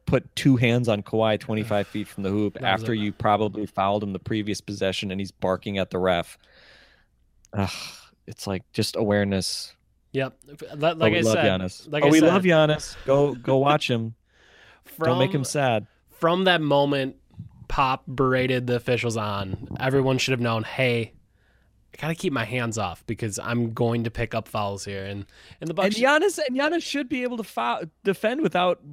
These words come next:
Speaker 1: using his, uh, like, reaching in, right? I mean,
Speaker 2: Yes.
Speaker 1: the dude has a wingspan of a friggin', you know, giant squid. Like, w-, w-,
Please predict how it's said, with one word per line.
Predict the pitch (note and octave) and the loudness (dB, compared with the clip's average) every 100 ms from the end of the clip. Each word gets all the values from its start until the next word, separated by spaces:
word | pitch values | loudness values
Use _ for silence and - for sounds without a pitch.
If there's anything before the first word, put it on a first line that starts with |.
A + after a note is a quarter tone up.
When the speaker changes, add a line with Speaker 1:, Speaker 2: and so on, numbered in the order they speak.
| C#3+ | -8
Speaker 1:
using | C#3 G3+ F#3+ F#3+ | -2 0 0 2
his, | F#3 D#3+ | 2 0
uh, | D#3+ B2 | -4 -4
like, | C#3 B2 | -4 -2
reaching | C3 E3 - D#3 | -2 -4 -4 -2
in, | G3 F3 | -2 2
right? | C3+ D3+ | 2 2
I | |
mean, | D3+ D#3 | 0 0
Speaker 2:
Yes. | D3+ | 0
Speaker 1:
the | C3 | 2
dude | E3 E3+ | 0 2
has | E3+ D3+ C#3 _ _ _ _ _ _ _ _ _ - | 2 0 -6 _ _ _ _ _ _ _ _ _ -4
a | B2+ | -2
wingspan | C3 D#3+ E3+ - C#3+ C3+ C3+ | 0 -2 -2 -2 0 0 0
of | C3 A#2+ | -4 0
a | C3 | -4
friggin', | A2 - D3 C#3 B2+ A#2+ - | -4 -6 -4 -2 -2 -4 -6
you | A#2+ | -2
know, | A#2 A2+ | 0 0
giant | A#2 B2 C3 | 0 0 0
squid. | - - C#3+ C3+ | -6 0 2 2
Like, | G#2+ G2 | 0 -2
w-, | G#2 G#2+ | -4 -10
w-, | G#2+ G#2+ | -10 -20